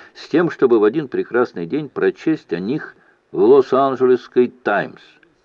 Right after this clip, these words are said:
Мне нужна твоя помощь. Слухи о передаче производства крыла Китаю, они на чём-нибудь основаны или нет?"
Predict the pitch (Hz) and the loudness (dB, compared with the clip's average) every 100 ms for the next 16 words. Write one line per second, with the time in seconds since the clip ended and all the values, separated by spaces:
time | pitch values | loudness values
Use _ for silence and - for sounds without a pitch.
0 | _ _ _ _ _ - 67 76 78 69 | _ _ _ _ _ -20 -16 -14 -14 -12
1 | 82 101 - 76 - - - - _ _ | -10 -10 -6 -6 -6 -10 -10 -20 _ _
2 | - - - - 113 143 131 120 107 - | -20 -20 -20 -6 -2 -2 -2 0 0 0
3 | 101 - 92 120 - - 90 85 101 117 | -4 -6 -2 -2 -2 -4 -4 -4 -4 -4
4 | - 82 - 87 107 101 90 - - 127 | -6 -8 -6 -4 -4 -4 -8 -8 -6 -6
5 | 160 - _ _ - 101 117 123 123 123 | -6 -14 _ _ -10 -6 -4 -2 -2 -2
6 | - 131 107 87 92 101 - - 123 165 | 0 0 0 -2 0 0 -2 -2 -4 -4
7 | 165 165 160 151 92 - | -8 -8 -10 -10 -10 -12